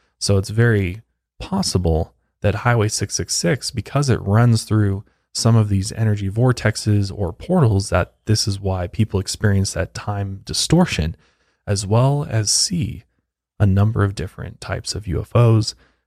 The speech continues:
and other paranormal activity. Some even believe that victims of time loss were actually abducted by aliens and had their memories wiped when they were dropped back to Earth.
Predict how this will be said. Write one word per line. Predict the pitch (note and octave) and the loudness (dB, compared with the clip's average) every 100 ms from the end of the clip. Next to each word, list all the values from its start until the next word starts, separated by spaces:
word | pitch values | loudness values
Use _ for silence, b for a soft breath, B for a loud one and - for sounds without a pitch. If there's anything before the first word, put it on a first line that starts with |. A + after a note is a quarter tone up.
| b | b
and | G#2 - | -6 -4
other | F2+ - - - _ | -6 -4 -6 -8 _
paranormal | - F#2+ F2 E2 E2+ - | -4 -2 0 0 -2 -6
activity. | - B2 G#2+ - - _ _ _ _ _ _ _ _ | -2 0 0 -4 -14 _ _ _ _ _ _ _ _
Some | - E3+ F#3 | 0 2 2
even | E3+ D3 A#2+ | 4 4 4
believe | B2 D#3+ A#2+ A2+ | 4 4 2 2
that | F#2 | 0
victims | G#2 C3+ - C#3 B2 | 0 -2 0 -2 0
of | G#2 | -2
time | - - F3+ E3 | -4 -4 0 0
loss | F#2+ E2 - - - _ _ _ _ - | -2 -6 -8 -8 -8 _ _ _ _ 0
were | B2 | 0
actually | A#2+ C#3+ - A#2 | 0 -2 0 0
abducted | G#2 A#2 B2 - - - _ _ _ | 0 0 0 -2 -6 -8 _ _ _
by | G2+ F2+ | -4 0
aliens | B2 B2+ E2+ - - - _ _ _ _ - | 2 2 0 -6 -14 -14 _ _ _ _ -2
and | G#2+ | 0
had | A2 G2+ | 2 2
their | G2 | 4
memories | G#2+ A2 G2 G2+ | 4 4 4 2
wiped | G#2+ C3+ G#2 - - _ _ _ _ _ _ _ _ _ _ | 2 2 0 -4 -16 _ _ _ _ _ _ _ _ _ _
when | G#2 | -6
they | G2 | -6
were | G2 | -10
dropped | F#2 F#2+ - | -4 -2 -2
back | - A2+ - | -4 -6 -6
to | - | -2
Earth. | A#2+ A2 - - | 2 2 0 -10